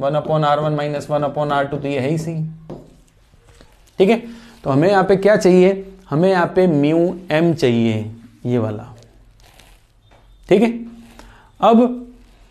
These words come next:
ध्यान से देखो तो इसकी फोकल लेंथ पॉइंट टू मीटर है, पॉइंट टू मीटर फोकल लेंथ प्लस की है। तो हमें पता है कि डाइवर्जेंट ये, आ, जो लेंस है कॉन्वेक्स लेंस है, तो ये कॉन्वेक्स लेंस है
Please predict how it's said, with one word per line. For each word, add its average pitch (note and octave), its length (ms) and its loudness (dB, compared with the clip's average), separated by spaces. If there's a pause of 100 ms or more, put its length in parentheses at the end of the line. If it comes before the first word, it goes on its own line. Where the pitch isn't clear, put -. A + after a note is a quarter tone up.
(320)
ध्यान D#3+ 280 4
से G#3 120 2
देखो F#3+ 260 6
तो F#3+ 100 4
इसकी F#3+ 220 2
फोकल F#3 400 2
लेंथ G3+ 200 2 (180)
पॉइंट F#3 340 0 (160)
टू G#3 140 2
मीटर D#3+ 340 2
है, A#2 160 -6 (1160)
पॉइंट F3+ 280 0
टू G3+ 100 4
मीटर F#3 260 2
फोकल F3 300 0
लेंथ F#3 180 0 (100)
प्लस E3 260 -2
की F3 140 -2
है। A2 160 -6 (640)
तो G3+ 420 2 (200)
हमें D#3+ 220 0
पता F3 240 2
है G3 140 4
कि F#3 120 2
डाइवर्जेंट E3 680 0 (320)
ये, D#3+ 500 -2
आ, C#3 140 -8
जो C#3 180 -4
लेंस D3 380 0
है E3 100 4 (120)
कॉन्वेक्स D#3+ 520 -2
लेंस C3 320 -4
है, A2+ 80 -14 (840)
तो E3+ 40 0
ये E3+ 80 4
कॉन्वेक्स E3+ 560 0
लेंस F#3+ 320 0
है F#3+ 260 -4